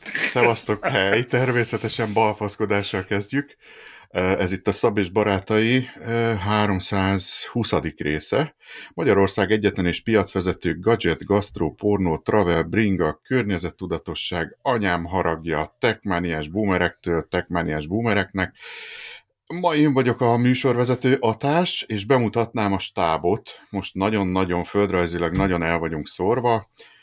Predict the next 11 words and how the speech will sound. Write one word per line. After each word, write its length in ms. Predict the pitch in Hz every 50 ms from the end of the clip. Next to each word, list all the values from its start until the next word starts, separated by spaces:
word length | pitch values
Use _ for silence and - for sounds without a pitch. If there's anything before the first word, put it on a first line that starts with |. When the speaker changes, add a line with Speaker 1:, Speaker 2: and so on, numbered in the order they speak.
| _ _ _ _
Speaker 1:
Nekem 300 | - 123 147 147 - 113
a 60 | 95
bal 260 | 82 85 92 101 101
felső 280 | 98 - 110 - - 90
sarokban 560 | 85 - - 101 90 95 87 85 85 82 76 71
Csomár 380 | - 87 76 76 78 76 76 76
Zoltán, 600 | 76 78 76 78 - - - 107 120 139 180 180
bemutatja. 800 | - 78 78 69 67 67 - - - - _ - 147 165 190 - _ _ _ _ _ _ _ _ _ _ _ _
Speaker 2:
Sziasztok, 600 | - 135 131 127 123 127 - - 117 127 127 -
hely, 200 | - 120 120 117
hely. 360 | - 110 104 101 113 123